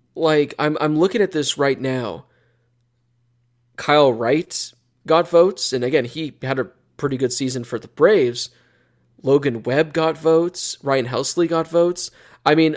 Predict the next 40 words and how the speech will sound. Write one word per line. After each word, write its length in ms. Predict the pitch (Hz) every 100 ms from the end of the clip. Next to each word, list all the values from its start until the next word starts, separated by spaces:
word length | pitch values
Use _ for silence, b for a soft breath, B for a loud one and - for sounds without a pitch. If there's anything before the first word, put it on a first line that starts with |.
| -
among 420 | 156 175 214 220
all 340 | - 135 151
the 140 | 156 131
players 840 | - 131 127 139 147 160 - - _ _
that, 400 | 127 131 120 - -
you 120 | 139
know, 300 | 127 113 123 _ _ -
got 380 | 127 131 -
Cy 300 | - - 127 135
Young 240 | 127 117
votes, 320 | 117 117 123
Josh, 380 | - 160 170 - b b b b -
Tony, 260 | 175 196
Go-, 120 | 160 -
let's 160 | 143 -
see, 120 | 123
there 160 | 131
were 460 | 131 127 123 120 - _ _ _ _ _ -
eleven, 380 | 143 185 190 175
twelve 360 | - - 202 202
players. 340 | 131 71 -
Twelve 320 | - 185 202
players 280 | 180 170 151
in 60 | 143
the 60 |
National 380 | 123 120 - 139
League 160 | 135 127
got 180 | 117 -
Cy 260 | - 123
Young 200 | 123 113
votes. 540 | 113 117 156 - - - b b b b b
Tony 220 | - 220
Gonsolin 440 | 214 160 170 190 175
had 160 | 151
a 60 | 123
higher 600 | - 139 156 170 160 - 135
E 160 | 143
R 240 | 151 139 120
A 100 | 110
plus 800 | - - 117 147 202 - -